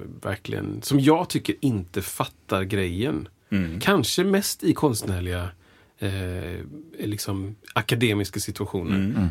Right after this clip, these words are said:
Speaker 1: Att du trä-, träffar på folk som bara skäller ut och, och liksom mobbar och trycker ner.
Speaker 2: Mm.
Speaker 1: För att det finns en tanke om att då ska man prestera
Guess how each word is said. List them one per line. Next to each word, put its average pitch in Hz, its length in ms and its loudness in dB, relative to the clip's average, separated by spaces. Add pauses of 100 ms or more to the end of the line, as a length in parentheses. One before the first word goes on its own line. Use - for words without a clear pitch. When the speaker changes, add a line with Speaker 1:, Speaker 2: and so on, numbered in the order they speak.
(120)
Speaker 1:
Att - 120 -8
du 120 120 0
trä-, 120 220 -2
träffar 113 300 -2
på 120 340 0
folk 98 280 -2
som 101 180 -6
bara 98 100 -6
skäller - 600 -2
ut 208 480 -4 (220)
och, 175 100 -6
och 165 100 4
liksom 135 300 -2
mobbar 143 720 2
och 131 100 0
trycker 208 340 -2
ner. 185 480 2 (300)
Speaker 2:
Mm. 104 180 -4 (100)
Speaker 1:
För 95 280 0
att 123 120 2
det 131 100 0
finns 127 260 2
en 117 60 -4
tanke 107 300 0
om 98 80 0
att 87 60 -2
då 123 400 0
ska 120 240 2
man 110 320 2
prestera 95 540 -2